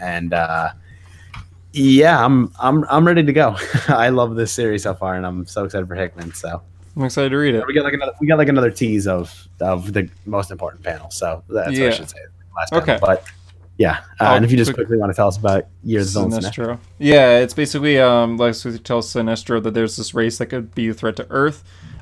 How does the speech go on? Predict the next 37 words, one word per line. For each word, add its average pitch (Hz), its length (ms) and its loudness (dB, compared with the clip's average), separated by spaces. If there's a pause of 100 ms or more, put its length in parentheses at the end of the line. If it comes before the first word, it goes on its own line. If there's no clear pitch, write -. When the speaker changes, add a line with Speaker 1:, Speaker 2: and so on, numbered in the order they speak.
Speaker 2:
Uh, 120 160 6
they're 110 160 0
new. 143 540 0
There's 120 240 -4
these 107 180 -12
robots 117 580 2
with, 113 200 -4
uh, 107 240 0 (480)
basically 151 540 -2 (320)
micro 113 640 0
people 139 340 -4
living 113 260 0
inside 107 460 0
them. 139 220 -2 (400)
People 139 260 0
so 135 380 0
tiny, 123 680 -4 (540)
uh, 110 280 4
you 113 120 -4
can't 131 220 -2
see 131 180 -4
them, 151 260 0
and 113 500 0
because 113 420 -4
they're 120 120 0
so 123 180 -2
tiny, 120 380 0
they 107 140 -2
move 110 200 -2
faster 110 440 0
than 139 100 -4
anyone. 151 380 -2
So - 160 -2
their 117 160 6
lifespan 120 760 2
is 113 220 -2
about 110 580 2